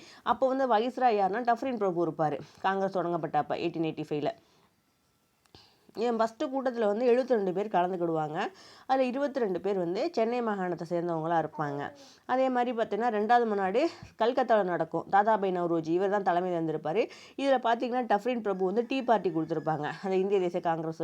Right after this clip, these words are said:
கலந்துக்கிட்டு இருப்பாங்கல்ல, அவங்க எல்லாருக்கும் டஃப்ரின் பிரபு வந்து டீ பார்ட்டி கொடுத்திருப்பாங்க. மூணாவது மாநாடு வந்து எயிட்டீன் எயிட்டி செவன் வந்து சென்னை மக்கீஸ் தோட்டம்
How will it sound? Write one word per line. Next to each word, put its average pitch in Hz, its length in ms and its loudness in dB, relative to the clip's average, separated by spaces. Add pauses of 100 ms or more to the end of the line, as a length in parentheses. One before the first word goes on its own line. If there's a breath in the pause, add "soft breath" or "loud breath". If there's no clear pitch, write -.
கலந்துக்கிட்டு 170 440 -2
இருப்பாங்கல்ல, 170 400 0
அவங்க 175 220 0
எல்லாருக்கும் 170 340 -4
டஃப்ரின் 196 280 -2
பிரபு 170 180 -2
வந்து 196 180 -4
டீ 208 120 -2
பார்ட்டி 165 260 -2
கொடுத்திருப்பாங்க. 147 560 -6 (480 loud breath)
மூணாவது 302 400 2
மாநாடு 220 280 0
வந்து 202 180 2
எயிட்டீன் 214 240 0
எயிட்டி 185 180 -2
செவன் 180 300 0
வந்து 220 200 -2
சென்னை 214 300 0
மக்கீஸ் 208 380 -2
தோட்டம் 160 300 0